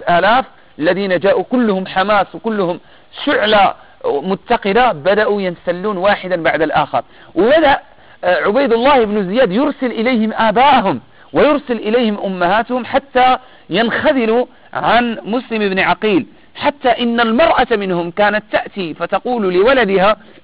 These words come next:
"ارجع إلى البيت والناس يكفونك، لماذا أنت تريد أن تقاتل؟ الناس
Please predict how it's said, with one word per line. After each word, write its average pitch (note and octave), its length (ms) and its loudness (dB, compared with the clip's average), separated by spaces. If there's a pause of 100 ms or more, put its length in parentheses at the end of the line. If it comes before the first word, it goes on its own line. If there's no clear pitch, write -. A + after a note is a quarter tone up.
"ارجع A3 360 0
إلى A3+ 220 -2
البيت A3+ 440 0
والناس G3 440 -2
يكفونك، G#3+ 580 0 (340)
لماذا D4+ 360 2
أنت A#3+ 340 0
تريد G#3+ 260 -4
أن F3+ 160 -6
تقاتل؟ F#3+ 440 -2
الناس D4 300 -2